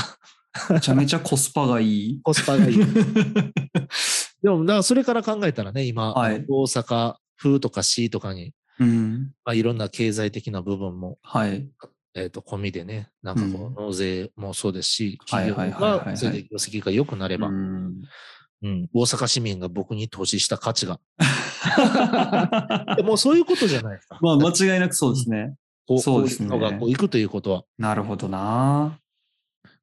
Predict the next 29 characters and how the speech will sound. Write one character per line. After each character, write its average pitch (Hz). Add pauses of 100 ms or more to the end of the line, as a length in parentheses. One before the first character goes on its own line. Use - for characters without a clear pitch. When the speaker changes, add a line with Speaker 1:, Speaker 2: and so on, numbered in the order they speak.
Speaker 1:
だ -
か -
ら、 -
ま 117
あ、 -
Speaker 2:
い 113
や、 -
も 113
う -
Speaker 1:
な 123
る 156
べ 170
く、 190
Speaker 2:
逆 180
に、 180 (180)
Speaker 1:
う 104
ん。 87 (160)
Speaker 2:
あ 147
れ 143
な 135
ん 123
で 139
す -
よ 135
ね。 139
僕 135
は 165
も 139
う、 -